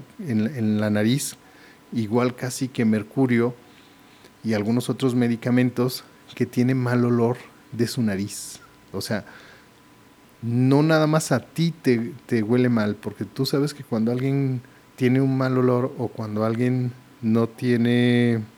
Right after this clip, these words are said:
una buena higiene, vamos a decirlo así, tiene un olor o de humor fuerte.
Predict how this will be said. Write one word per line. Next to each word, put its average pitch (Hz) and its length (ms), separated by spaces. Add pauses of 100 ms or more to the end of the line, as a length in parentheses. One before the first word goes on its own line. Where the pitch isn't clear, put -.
(540)
una 123 160
buena 127 260
higiene, 127 360
vamos 110 260
a - 20
decirlo 127 260
así, 202 300 (720)
tiene 131 240
un 135 140
olor 127 380 (420)
o 120 180 (160)
de 120 140
humor 120 400
fuerte. - 640